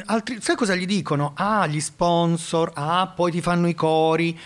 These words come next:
Allora c'è anche il rovescio della medaglia. Allora uno dice, ah, tu vuoi f-, dici queste cose perché ti vuoi fare figo, perché fa moderno, perché fa cool,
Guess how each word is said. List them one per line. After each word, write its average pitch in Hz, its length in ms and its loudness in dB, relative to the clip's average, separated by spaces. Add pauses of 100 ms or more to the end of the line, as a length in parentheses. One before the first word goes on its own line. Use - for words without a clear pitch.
(280)
Allora 262 380 0
c'è - 140 0
anche 294 300 0
il 240 60 0
rovescio 185 320 0
della 151 200 0
medaglia. 143 760 0
Allora 214 200 0
uno 190 80 0
dice, 170 240 -2
ah, 202 160 0
tu 277 260 -4
vuoi 185 160 0
f-, 160 160 -10
dici 226 320 -2
queste 208 340 0
cose 262 380 0
perché 185 300 -4
ti 196 100 -10
vuoi 175 160 0
fare 175 260 -2
figo, 220 380 0
perché 170 300 -2
fa 160 120 -4
moderno, 196 680 0
perché 156 260 -2
fa 151 160 -2
cool, 233 520 0